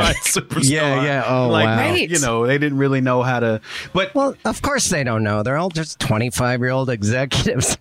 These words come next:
Speaker 2: But there was
Speaker 1: Sorry.
Speaker 2: stuff we
Speaker 1: That's
Speaker 2: didn't
Speaker 1: my
Speaker 2: know
Speaker 1: opinion.
Speaker 2: too. There, there was stuff we didn't know too, honestly.
Speaker 1: Yeah.
Speaker 2: And, and, like, even, like, getting Lizzo, like, the way we got Lizzo, 'cause she was signed to a major label. So, like,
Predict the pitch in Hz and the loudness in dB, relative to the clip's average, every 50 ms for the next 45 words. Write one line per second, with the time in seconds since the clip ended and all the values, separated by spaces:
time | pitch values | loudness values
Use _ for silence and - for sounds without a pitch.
0 | - - 170 214 - - 240 269 294 160 139 113 110 247 226 190 185 165 208 214 | -4 -2 -2 -2 0 2 2 2 2 2 2 2 2 2 2 2 2 0 0 0
1 | 185 175 175 185 175 165 156 117 110 135 123 120 120 98 85 82 78 _ - - | 0 2 2 2 0 0 0 0 0 0 0 0 0 0 0 -4 -8 _ -6 -6
2 | - - - 160 190 170 170 190 196 202 190 - 185 165 147 147 147 135 123 117 | -4 -2 0 0 0 2 2 0 0 0 0 0 -2 -2 0 2 2 2 2 2
3 | 107 101 95 90 90 87 - - 87 82 82 90 - - 104 92 90 85 82 - | 0 2 0 0 0 0 0 -2 -2 -2 -2 -6 -6 -4 -2 0 0 0 -2 -4
4 | 87 87 95 123 120 98 92 90 95 92 92 90 - - - 107 98 95 92 92 | -4 -2 -2 0 0 0 0 0 0 0 -2 -6 -6 -4 -2 0 0 0 0 -2
5 | 90 87 - _ _ - 113 110 127 147 143 139 147 131 127 123 - 123 117 107 | -2 -4 -8 _ _ -2 -2 0 2 2 0 0 0 0 -2 -2 -2 -2 -2 -2
6 | 92 - 131 135 135 120 113 104 98 90 95 95 90 90 80 - 104 107 101 92 | -2 -2 0 0 2 2 2 2 2 2 0 0 0 -2 -2 -2 -2 -2 -2 -2
7 | - - - - - - - _ _ - - 117 131 156 160 156 147 147 139 127 | -6 -14 -20 -20 -20 -20 -20 _ _ -4 -2 0 2 2 2 2 2 0 0 0
8 | - 139 131 160 160 - 127 110 101 95 87 92 90 90 98 101 - - 110 - | -2 -2 -2 -2 -2 -2 0 0 0 0 0 0 0 0 0 -2 -2 -2 -2 0
9 | - 139 135 123 - - 160 196 214 170 - - 117 98 92 95 101 101 92 - | 2 0 2 0 0 0 0 2 0 0 0 -2 -2 0 0 0 0 0 0 -2
10 | 90 87 95 113 120 90 82 71 71 - - - 90 92 92 92 90 85 - - | -2 0 0 0 0 0 -2 -6 -6 -6 -2 0 0 0 0 0 -2 -2 -6 -10